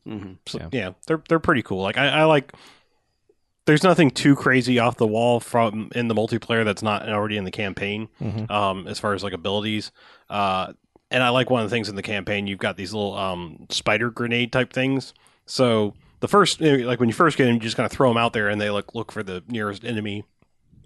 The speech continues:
Speaker 2: go attach themselves and then blow up. Um, and then you can get a sli-, a slight upgrade to 'em where you can actually,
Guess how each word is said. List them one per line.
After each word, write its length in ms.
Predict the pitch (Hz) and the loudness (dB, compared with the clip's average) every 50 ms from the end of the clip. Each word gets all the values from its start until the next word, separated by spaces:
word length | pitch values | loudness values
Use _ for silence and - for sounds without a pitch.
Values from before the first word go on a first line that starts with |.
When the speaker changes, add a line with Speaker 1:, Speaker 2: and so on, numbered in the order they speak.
| - | -4
Speaker 2:
go 160 | 127 135 131 117 | 2 4 4 4
attach 260 | - - 135 123 - - | 4 2 2 2 0 -2
themselves 340 | 113 - - 107 107 - | -4 -4 -4 -4 -4 -4
and 100 | 107 101 | -6 -6
then 80 | 98 101 | -6 -6
blow 260 | 92 101 104 98 98 | -4 -2 -2 -2 -2
up. 220 | 101 95 - _ _ - - - - - - - _ | -4 -6 -8 _ _ -20 -20 -20 -20 -20 -20 -16 _
Um, 220 | 104 104 104 98 107 | -4 -4 -4 -2 -2
and 80 | 104 107 | -4 -4
then 140 | 107 104 101 | -4 -4 -4
you 60 | 101 | -6
can 100 | 104 107 | -4 -4
get 140 | 104 98 - - | -4 -4 -4 -6
a 60 | 101 | -8
sli-, 200 | 95 - - - | -6 -6 -6 -8
a 40 | 95 | -6
slight 280 | - - 151 131 110 127 | -2 0 0 0 2 0
upgrade 360 | 139 131 - - 110 110 101 | -2 -2 0 0 -2 0 0
to 100 | - 110 | 0 -2
'em 100 | 101 101 | -2 -2
where 100 | 98 98 | -2 -4
you 100 | 101 101 | -4 -4
can 100 | - 113 | -4 -2
actually, 400 | 104 101 - - 110 101 98 90 | -2 -2 -2 -4 -4 -4 -4 -6